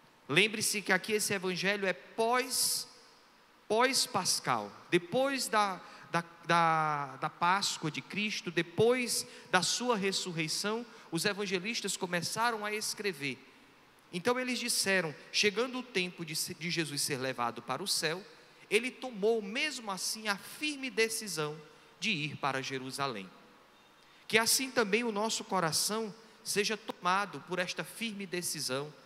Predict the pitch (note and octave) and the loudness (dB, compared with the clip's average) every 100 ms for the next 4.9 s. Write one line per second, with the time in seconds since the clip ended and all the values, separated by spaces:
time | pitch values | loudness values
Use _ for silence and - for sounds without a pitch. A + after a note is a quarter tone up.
0 | - - - - G#3 G#3+ - G3+ G#3+ - | -20 -20 -4 4 4 4 0 0 -2 -4
1 | G3 G3+ G3 G#3+ A#3 G#3+ G3 G3 F#3 F3+ | -4 -4 2 4 4 2 -2 -4 -6 -6
2 | F3+ D#3+ - G3+ F3+ F3+ E3+ D3 D3+ - | -6 -6 -4 -6 -8 -8 -8 -6 -4 -4
3 | - A#3 D4 - C#4+ C#4 - - - - | -2 -2 -4 -6 -6 -6 -10 -20 -20 -20
4 | - F3+ F3+ G3 F#3 D3+ C3 B2+ C3 | -2 0 0 -4 -2 2 2 0 -10